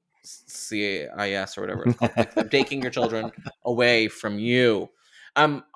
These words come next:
Speaker 1: I have some favorite characters in this too. I love the mayor. I want to be him for Halloween somehow one year. He's so funny.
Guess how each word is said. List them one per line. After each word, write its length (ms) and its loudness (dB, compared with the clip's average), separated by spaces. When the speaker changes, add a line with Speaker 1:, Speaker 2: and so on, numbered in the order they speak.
Speaker 1:
I 120 2
have 140 2
some 160 -6
favorite 260 2
characters 420 0
in 80 -8
this 160 -12
too. 260 -8
I 140 -2
love 560 2
the 140 0
mayor. 500 0
I 80 -4
want 320 -2
to 80 -12
be 140 -4
him 100 -6
for 140 -10
Halloween 400 -2
somehow 340 -2
one 160 -4
year. 320 -2
He's 260 -6
so 300 0
funny. 720 -6